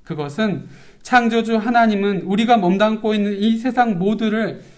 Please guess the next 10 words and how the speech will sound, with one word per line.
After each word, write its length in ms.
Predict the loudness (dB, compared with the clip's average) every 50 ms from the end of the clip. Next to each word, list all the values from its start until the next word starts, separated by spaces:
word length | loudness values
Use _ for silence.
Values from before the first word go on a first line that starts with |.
| _ -20 -16
창조하셨-, 840 | -10 -6 0 0 0 2 4 2 2 2 2 0 -2 -2 -4 -8 -14
하셨을 640 | -10 -10 -6 -4 -4 -6 -6 -6 -4 -4 -4 -4 -4
뿐만 360 | -6 -4 0 2 2 2 0
아니라 560 | -2 -4 -4 -4 -4 -2 -2 -4 -4 -6 -10 -16 -20 -20 _ _ _ _ _ _ _ _ _ _
뜻과 320 | -2 -2 2 4 4 4
섭리에 460 | 4 2 2 2 2 2 0 -2 0
따라 320 | 0 0 0 2 0 0 0
무너뜨리실 720 | 0 2 2 2 2 0 -2 -2 -2 -2 -2 -2 -2 -4
수도 240 | -6 -4 -4 -2 -2
있고 460 | -2 -4 -4 -2 -2 -2 -2 -4